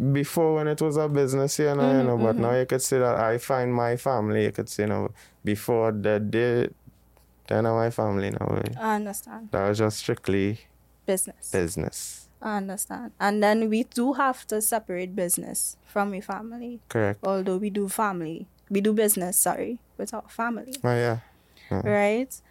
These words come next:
Speaker 2: Um, I really and truly want to know who one K is. Like, we know about the music,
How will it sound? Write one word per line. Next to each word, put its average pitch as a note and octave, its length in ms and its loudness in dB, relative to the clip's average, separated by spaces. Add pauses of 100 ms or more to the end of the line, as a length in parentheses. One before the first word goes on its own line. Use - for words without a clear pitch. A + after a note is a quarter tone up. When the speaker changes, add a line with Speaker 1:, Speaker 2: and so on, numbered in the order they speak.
(180)
Speaker 2:
Um, G#3 400 0 (680)
I C#4 220 2
really B3+ 460 2
and A3 160 0
truly A3+ 240 -4
want F#3+ 220 -6
to G3+ 80 -6
know G3+ 160 -6
who A3 80 -8
one G#3 260 -8
K F#3 240 -8
is. - 420 -12 (140)
Like, F3+ 220 -4
we G#3 120 -6
know G#3+ 240 -2
about B3 220 0
the A#3+ 80 -6
music, G#3+ 420 -8